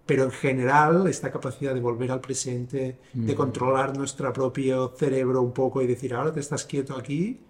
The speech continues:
Speaker 1: mirando al vacío y
Speaker 2: Ujú.
Speaker 1: pensando en la respiración".
Speaker 2: Ya.
Speaker 1: Y cada vez más, em, estando felices con esta, lo que decías tú, con estas cosas pequeñas.
Speaker 2: Ujú.
Speaker 1: Dicho esto,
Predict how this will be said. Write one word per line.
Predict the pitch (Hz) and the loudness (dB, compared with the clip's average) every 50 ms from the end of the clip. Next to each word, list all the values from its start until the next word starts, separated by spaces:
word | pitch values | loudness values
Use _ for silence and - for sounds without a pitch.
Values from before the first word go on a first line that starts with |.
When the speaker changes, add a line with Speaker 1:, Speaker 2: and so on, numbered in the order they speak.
| _ _ _ - | _ _ _ -4
Speaker 1:
mirando | 135 131 123 123 131 139 139 147 147 | -2 0 2 2 0 0 2 2 4
al | 143 143 131 | 4 4 2
vacío | 123 127 113 - 147 135 135 143 156 170 208 | 0 0 -2 -2 -2 -2 2 4 4 4 4
y | 208 180 131 110 127 123 | 4 2 2 2 2 2
Speaker 2:
Ujú. | 113 110 | 2 0
Speaker 1:
pensando | 120 113 107 - 135 131 139 139 139 143 | -2 -2 -2 -2 -2 -2 0 0 2 2
en | 139 139 135 131 127 127 127 135 135 | 2 0 0 -2 -2 -2 -2 -2 0
la | 135 131 | 0 0
respiración". | 127 127 127 123 - 135 127 113 - 143 135 143 156 175 - - - - - | 0 0 -2 -2 -2 -4 -6 -4 -4 -4 -2 0 0 0 -2 -4 -10 -18 -12
Speaker 2:
Ya. | - 143 139 - - - - - - - - - | -10 -10 -10 -10 -14 -20 -20 -20 -20 -12 -6 -4
Speaker 1:
Y | 160 156 | 0 4
cada | 170 147 139 139 | 4 6 6 6
vez | 139 143 139 - | 4 4 2 2
más, | 156 139 135 131 135 147 170 165 - - - - | 2 2 2 4 2 2 0 -2 -4 -6 -6 -2
em, | 185 156 139 131 131 127 127 123 123 123 123 120 120 120 117 117 120 117 113 - - - _ _ _ _ _ _ _ _ _ _ _ _ _ _ _ _ _ - - - - _ _ _ _ - | 0 2 2 4 2 2 2 2 2 2 2 0 -2 -4 -6 -8 -8 -10 -12 -18 -20 -20 _ _ _ _ _ _ _ _ _ _ _ _ _ _ _ _ _ -20 -20 -20 -20 _ _ _ _ -2
estando | 165 - - - 175 165 165 - 180 | 0 0 2 4 4 6 6 6 4
felices | - 185 170 165 170 180 190 180 | 4 4 4 4 6 6 4 4
con | - - 156 147 | 4 4 2 4
esta, | 147 143 - - 151 151 | 2 0 2 2 2 4
lo | 156 139 | 2 2
que | 123 135 | 2 2
decías | 131 - 156 143 - | 2 2 2 0 0
tú, | - 143 123 | 0 -4 -4
con | - 131 | -2 -2
estas | 135 127 - 160 - | -4 -2 -2 -4 -2
cosas | - 170 147 - | -2 -2 -4 -4
pequeñas. | - - 127 - 139 131 123 117 - - - - | -2 -2 -2 0 0 0 0 -2 -6 -8 -4 0
Speaker 2:
Ujú. | 131 123 123 113 113 117 113 113 107 104 - - - - - - | 2 4 4 4 2 2 2 0 0 -2 -6 -12 -20 -12 -2 2
Speaker 1:
Dicho | 170 165 - 202 208 | 4 4 6 6 4
esto, | 233 226 - - 247 339 - - | 4 4 2 0 0 0 -2 -6